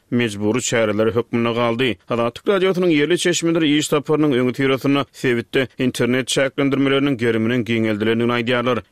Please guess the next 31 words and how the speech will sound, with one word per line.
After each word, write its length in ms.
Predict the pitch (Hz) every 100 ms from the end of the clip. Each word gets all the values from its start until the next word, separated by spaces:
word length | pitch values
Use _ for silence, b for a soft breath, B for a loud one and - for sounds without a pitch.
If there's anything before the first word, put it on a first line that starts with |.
| -
Şeýle 180 | 117 113
de 100 | 117
saparyň 440 | 113 95 131 202
dowamyny 420 | 180 170 165 165
mejbury 480 | 151 131 117 123 156
çärelere 480 | - 165 160 156 160
çekilen 500 | - 135 131 139 123
bir 60 |
näçe 320 | 127 135 131 139
talibiň 560 | - 120 110 110 123 -
huşuny 480 | - 120 110 - 131
ýitirenligi, 720 | 113 113 117 120 120 123 104 -
sapardan 580 | 120 107 110 107 113
bir 60 | 143
näçe 320 | 202 180 185
gün 80 | 170
odal 300 | 156 160 156
bu 160 | 147 147
sebitde 420 | 156 143 - 147 -
polisiýa 460 | 131 120 127 - 127
edaralarynyň 560 | 131 139 135 135 135 135
sanawyny 580 | - 113 110 107 113 117
duran 180 | 127
öňkü 280 | 123 107 95
tutsaklaryň 580 | - - 120 120 120 120
bir 80 | 113
näçesiniň 500 | 123 120 131 - 135 120 -
bir 80 | 123
aý 160 | 127
möhlet 440 | 123 110 - 117 120
bilen 240 | 127 123